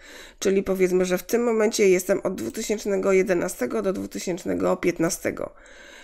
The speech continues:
E, tutaj jestem od dwutysięcznego dziesiątego do dwutysięcznego piętnastego i pozwi-, pozwala mi to na wyskalowanie, e, naszego szeregu. E, tutaj już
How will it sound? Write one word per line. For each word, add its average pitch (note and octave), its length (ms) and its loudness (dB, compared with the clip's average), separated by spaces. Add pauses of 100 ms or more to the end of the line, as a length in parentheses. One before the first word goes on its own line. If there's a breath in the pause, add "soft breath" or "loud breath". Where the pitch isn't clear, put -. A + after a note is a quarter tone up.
(160 loud breath)
E, F3 380 4
tutaj G3+ 380 0
jestem - 480 2
od A3 180 0
dwutysięcznego G3 840 -2
dziesiątego F3 640 -4
do F3 80 -2
dwutysięcznego E3 880 -4
piętnastego - 640 -2
i C4+ 80 2
pozwi-, G#3+ 520 0 (160)
pozwala G#3 380 0
mi G#3 100 -2
to G#3 140 -4
na F#3+ 220 2 (460 loud breath)
wyskalowanie, G3 1120 0 (100)
e, - 240 -4 (120)
naszego G3 340 -4
szeregu. - 440 0 (1900 loud breath)
E, F#3+ 160 2
tutaj D#4 360 2
już C4+ 200 -4